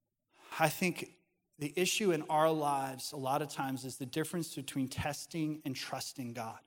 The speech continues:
Like, I know in my own life, I'll do things my own way, which is typically the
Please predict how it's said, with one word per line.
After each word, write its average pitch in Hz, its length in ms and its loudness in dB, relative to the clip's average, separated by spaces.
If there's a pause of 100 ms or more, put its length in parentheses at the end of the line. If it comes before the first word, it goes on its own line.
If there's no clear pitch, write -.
(1600)
Like, 143 320 0 (580)
I 151 140 6
know 180 200 4
in 180 60 4
my 175 200 6
own 160 180 6
life, 143 220 4
I'll 151 120 10
do 160 200 4
things 160 280 2
my 143 160 2
own 151 300 6
way, 139 220 4
which 139 240 -2
is - 80 -8
typically 143 500 -4
the 127 160 -4